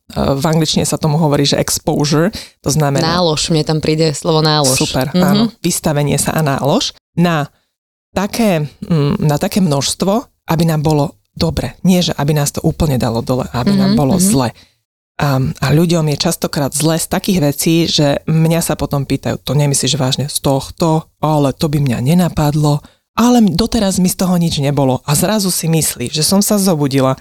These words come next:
Speaker 1: a z toho mi je zle.
Speaker 2: Mhm. Mám
Speaker 1: No.
Speaker 2: nejaké dermatitídy, mám nejaký problém. Mhm.
Speaker 1: Mhm. Čiže častokrát to môže byť jedna vec, častokrát to môže byť kumulácia. Práve to, vieš, ako leješ do
Speaker 2: Mhm,
Speaker 1: niečoho,
Speaker 2: mhm.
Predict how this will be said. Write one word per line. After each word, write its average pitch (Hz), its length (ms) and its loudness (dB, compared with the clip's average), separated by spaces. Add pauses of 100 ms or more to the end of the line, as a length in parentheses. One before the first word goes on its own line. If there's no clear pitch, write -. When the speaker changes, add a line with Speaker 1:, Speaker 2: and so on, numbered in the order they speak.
Speaker 1:
a - 120 -4
z - 200 -8
toho 170 180 0
mi 165 140 0
je 123 80 -2
zle. 151 300 0 (180)
Speaker 2:
Mhm. 226 300 4 (320)
Mám 190 140 0
Speaker 1:
No. 180 40 2
Speaker 2:
nejaké 180 200 0
dermatitídy, 185 960 2
mám 165 180 2
nejaký 165 220 0
problém. 170 580 0
Mhm. 190 280 2 (300)
Speaker 1:
Mhm. 170 220 4 (640)
Čiže 190 320 -2 (640)
častokrát 262 420 0
to - 100 -2
môže 170 220 0
byť 131 160 -6
jedna 160 180 2
vec, 156 140 0
častokrát 170 480 -4
to - 80 -4
môže 147 240 0
byť 143 160 -2
kumulácia. 151 800 0
Práve 160 260 0
to, - 120 -4
vieš, 180 200 0
ako - 240 -2
leješ 180 340 2 (220)
do 190 160 2
Speaker 2:
Mhm, - 80 2
Speaker 1:
niečoho, 170 480 2
Speaker 2:
mhm. 196 100 -4